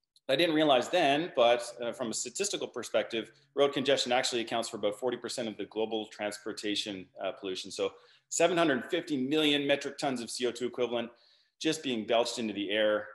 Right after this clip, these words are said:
um, by cars, uh, sitting there really doing no useful work, uh, and frustrating everybody, lowering G D P 'cause you're not going anywhere. Um, so very unproductive.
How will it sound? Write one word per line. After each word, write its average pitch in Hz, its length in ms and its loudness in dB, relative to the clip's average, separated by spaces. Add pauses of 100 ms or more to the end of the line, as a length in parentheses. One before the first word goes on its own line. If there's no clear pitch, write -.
um, 98 680 -6
by 104 140 0
cars, 95 840 -4 (280)
uh, 92 120 -6
sitting 107 300 -6
there 98 180 -4
really 107 320 -2
doing 98 400 -8
no 101 200 -2
useful 92 400 -10
work, 85 260 -10 (260)
uh, 87 320 -10
and 101 180 -8
frustrating 98 540 -4
everybody, 123 520 2 (380)
lowering 160 340 8
G 147 140 2
D 147 120 4
P 147 240 6
'cause 113 120 -2
you're 127 80 -2
not 135 200 2
going 147 200 2
anywhere. 139 480 2 (440)
Um, 107 420 2
so 127 140 -4
very 139 280 4
unproductive. 117 720 0